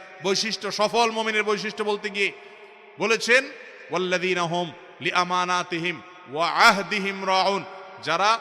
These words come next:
অঙ্গীকার রক্ষা করে, এরা হলো সফল ইমানদার, জান্নাতুল ফেরদাউসের মালিক।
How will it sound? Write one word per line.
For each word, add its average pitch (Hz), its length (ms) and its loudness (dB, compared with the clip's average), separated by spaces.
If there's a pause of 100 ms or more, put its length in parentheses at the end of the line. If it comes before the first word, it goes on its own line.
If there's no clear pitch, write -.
অঙ্গীকার 208 560 0
রক্ষা 214 360 2
করে, 220 280 4 (440)
এরা 170 140 0
হলো 175 180 -2
সফল 165 320 -4
ইমানদার, 151 400 -4
জান্নাতুল 147 360 -8
ফেরদাউসের 135 420 -6
মালিক। 135 300 -2